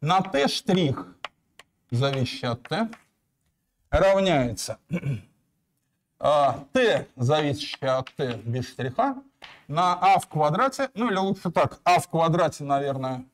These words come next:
к t от t приписать сразу, так будет удобно, на дельта u большой от x.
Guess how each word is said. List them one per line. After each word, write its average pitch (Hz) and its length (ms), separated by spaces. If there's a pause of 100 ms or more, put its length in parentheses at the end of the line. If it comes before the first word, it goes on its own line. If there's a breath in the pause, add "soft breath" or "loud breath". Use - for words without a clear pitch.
(3750)
к - 160
t 208 100
от 165 280
t 151 140
приписать 165 600
сразу, 143 440
так 139 280
будет 139 240
удобно, 117 520 (400)
на 190 260
дельта 254 760 (1160)
u 226 180
большой 190 540
от 131 160
x. - 320